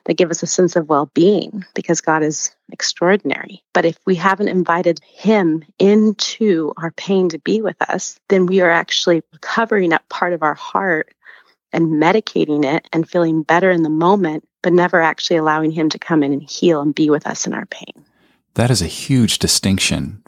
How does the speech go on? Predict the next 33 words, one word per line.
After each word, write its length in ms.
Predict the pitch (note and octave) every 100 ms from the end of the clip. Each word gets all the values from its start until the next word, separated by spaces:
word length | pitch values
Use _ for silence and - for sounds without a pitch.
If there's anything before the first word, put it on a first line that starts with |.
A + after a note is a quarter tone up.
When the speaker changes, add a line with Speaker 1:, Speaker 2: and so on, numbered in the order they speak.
| -
Speaker 2:
with 200 | G2+ -
respect 340 | F2 - F2
to 80 | -
healing, 580 | - A2+ G#2+ F2 C2 - _
isn't 240 | F#2+ - D2
it? 120 | - _ _
Speaker 1:
Yeah, 280 | E3+ E3+ D#3
it's 240 | - -
huge. 720 | E3+ E3 E3 D#3+ D3+ - - - _ _
Speaker 2:
I'm 120 | G#2
just 180 | A2+ -
processing 680 | - G#2+ A#2 - F#2+ F#2 E2
that 220 | D#2 -
personally. 680 | - A#2+ - E2 C#2+ C#2 -
The 260 | - G#2+ F#2+
word 240 | G2+ A#2+
invitation 720 | A2+ G#2 F#2 - A2 A2 F#2 D#2+
is 120 | -
so 200 | - F#2
key 340 | - A#2+ A2+
here. 400 | F2 D#2+ D2 C#2+ -
And, 260 | G#2+ G#2 G2+ -
and 160 | G#2+
we 140 | G#2 G#2
think, 720 | - - E3+ A#2 - - - _ _ _ _ _ A2+
and 80 |
I 60 | A2
put 200 | - G3+
this 200 | A#2 -
in 80 | F2
air 180 | F2 F2+
quotes, 380 | - C#2 -
we 460 | G#2 B2 A2 F#2+